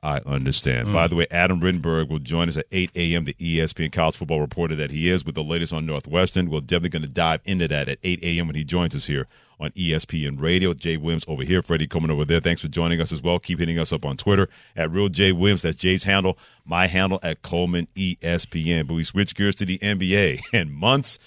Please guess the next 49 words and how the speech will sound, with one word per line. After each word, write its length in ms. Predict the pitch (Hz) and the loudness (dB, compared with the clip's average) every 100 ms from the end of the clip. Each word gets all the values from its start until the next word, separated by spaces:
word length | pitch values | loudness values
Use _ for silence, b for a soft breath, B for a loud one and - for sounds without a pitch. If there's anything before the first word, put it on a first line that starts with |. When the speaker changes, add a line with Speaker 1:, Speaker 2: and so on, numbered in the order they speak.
| b b | b b
Speaker 1:
and 120 | 104 95 | 0 2
months 420 | 98 123 127 - - | 4 4 4 -2 -2
and 180 | 123 110 | 0 2
months 400 | 101 120 90 - | 4 4 4 0
could 220 | 113 95 | -2 0
be 160 | 107 107 | 2 2
the 180 | 104 107 | 0 0
ordeal 680 | 120 127 110 123 135 92 73 b b | 2 2 2 4 4 4 0 b b
when 120 | 101 | 0
it 60 | 110 | 2
comes 160 | - 110 | 2 2
to 80 | 202 | 2
Damian 460 | 123 110 123 123 | 6 6 6 4
Lillard 320 | 117 120 107 92 | 4 4 4 4
being 220 | 104 101 | 2 2
traded 320 | - 117 110 | 4 4 6
by 120 | 107 | 4
the 80 | 104 | 2
Portland 340 | 104 110 101 | 2 2 2
Trail 200 | 110 113 | 2 2
Blazers. 460 | 92 90 78 65 - b b | 4 2 2 -4 -12 b b
We'll 140 | 95 110 | 0 2
get 240 | 117 113 | 4 4
to 100 | 101 | 6
that 200 | 113 104 92 | 6 6 2
after 180 | 90 | 0
my 140 | 90 90 | 2 4
man 220 | 90 87 | 4 4
Jay 180 | 90 82 | 4 4
has 220 | 73 62 | 2 4
this 200 | 98 78 | 4 4
from 160 | 73 69 | -2 0
Grainger. 540 | 87 82 58 55 - - | 4 4 2 -6 -8 2
Speaker 2:
For 140 | 180 | 4
the 60 | 190 | 8
ones 240 | 226 196 | 8 8
who 120 | 190 | 6
get 180 | 160 170 | 8 6
it 100 | 143 | 8
done, 300 | 135 135 165 | 6 6 4
Grainger 420 | 117 151 151 143 | 6 6 8 6
offers 320 | 131 131 127 | 4 4 2
high-quality 600 | 135 151 165 156 139 135 | 6 6 6 4 4 4
supplies 580 | 123 113 113 113 117 110 | 4 2 4 6 6 6
and 240 | - 127 123 | 4 4 6
solutions 600 | 117 110 110 - 104 98 | 6 6 6 6 2 2
for 200 | - 107 | 0 2
every 260 | 117 104 110 | 4 4 4
industry, 600 | 123 123 110 - 85 67 | 4 4 4 2 -2 -6